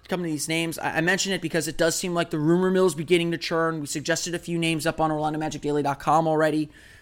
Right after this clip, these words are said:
Uh, you know, there was more speculation on our part. This probably has a little bit more legs to them. I do trust Steve, uh, t-, on his reporting on this. A-, and again,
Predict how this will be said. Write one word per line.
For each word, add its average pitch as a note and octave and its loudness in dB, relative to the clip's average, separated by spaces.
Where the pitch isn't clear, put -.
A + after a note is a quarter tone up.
Uh, C#3+ 4
you C#3+ -2
know, C3 -2
there C#3 0
was C#3+ -6
more D3+ 2
speculation D#3 0
on D3 0
our D3 2
part. C#3+ 0
This - 2
probably F3+ 10
has E3 4
a C3+ 0
little E3+ 4
bit D#3+ 0
more D#3 0
legs D3 0
to E3 -4
them. D3+ 0
I D3 0
do D3 -6
trust - 0
Steve, D#3 0
uh, D3 4
t-, - -10
on C#3+ 2
his C#3+ -2
reporting D#3 0
on D3+ 0
this. D3 -2
A-, - -2
and D3 -2
again, D#3 0